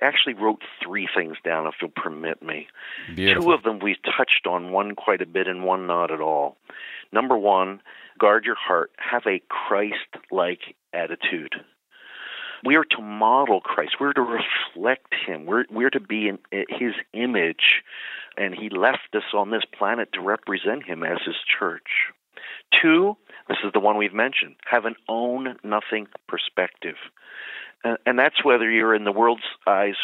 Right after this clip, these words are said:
Speaker 1: rich or poor. None of it is ours. It's all given to us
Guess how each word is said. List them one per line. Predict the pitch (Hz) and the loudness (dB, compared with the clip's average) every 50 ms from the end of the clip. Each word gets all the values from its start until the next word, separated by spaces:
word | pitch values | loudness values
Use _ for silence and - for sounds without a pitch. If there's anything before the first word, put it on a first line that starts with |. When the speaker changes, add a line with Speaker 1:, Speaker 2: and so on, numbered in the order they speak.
| - - 90 | -8 -6 0
Speaker 1:
rich | 98 135 151 - - - - - _ _ | 2 2 4 4 4 2 2 0 _ _
or | 117 120 131 131 | 2 4 4 2
poor. | - - 139 127 120 92 73 78 - - _ _ 113 | 2 0 0 2 2 2 2 0 -4 -16 _ _ -12
None | 113 110 113 120 131 165 170 | -8 -2 2 2 4 4 4
of | 151 104 - | 2 0 0
it | 95 92 - - | -2 -2 0 -2
is | 110 110 - | -2 0 2
ours. | 117 92 127 123 92 82 | 2 2 2 0 -2 -4
It's | - - - - | -10 -14 -6 -2
all | - 87 107 110 107 104 | 2 4 4 4 4 2
given | - 104 104 92 101 101 - - | 0 -6 -8 -8 -10 -8 -6 -4
to | - 98 73 | -2 0 0
us | 95 - | -2 -2